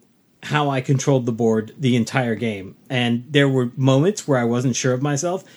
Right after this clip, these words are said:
but there was never a moment that I was not sure if I was gonna win because of something I did. It was because somebody was playing better than me at certain aspects of it.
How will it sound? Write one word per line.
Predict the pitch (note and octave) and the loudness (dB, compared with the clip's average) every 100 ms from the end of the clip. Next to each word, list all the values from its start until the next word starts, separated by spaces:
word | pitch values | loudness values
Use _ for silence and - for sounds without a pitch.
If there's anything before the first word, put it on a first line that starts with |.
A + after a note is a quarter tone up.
| - _ _ | -20 _ _
but | C#3 | -2
there | C#3+ | 2
was | D3 B2+ | 2 4
never | D3 C#3+ | 4 4
a | C3 | 4
moment | C3 C3 B2+ - - | 4 4 0 -6 -6
that | B2 A#2 A#2 | -2 -2 -4
I | A#2+ | -4
was | A#2 A2+ A2+ G#2+ - - _ _ _ - - | -2 2 0 0 -4 -6 _ _ _ -16 0
not | D3 C#3 B2+ B2+ | 4 6 4 2
sure | - C#3+ | 2 2
if | A#2+ | 4
I | C3 | 0
was | A#2 - | 0 0
gonna | C3 | 0
win | A#2 A#2+ A2+ | 2 2 2
because | A2+ B2 | 0 0
of | G2+ | 0
something | B2 A2+ A2 | -2 -2 0
I | C3 C#3 | 0 2
did. | A2+ G#2 - - _ _ _ D#3 | 2 0 -6 -20 _ _ _ -2
It | D3 | 2
was | C#3+ | 4
because | B2+ C3+ C3+ B2+ A#2 A2 - - - | 4 2 4 4 4 0 -4 -8 -2
somebody | - C3+ B2 | 2 4 2
was | A2+ G#2+ | 0 -2
playing | C#3 B2 | 0 2
better | A#2 B2 A#2 | 2 2 2
than | A2 | 0
me | G#2+ G#2+ | 0 -4
at | - | -4
certain | - B2 G#2+ | -2 -2 -4
aspects | G#2+ - F#2+ - | -6 -8 -14 -12
of | F#2+ | -14
it. | D2 | -18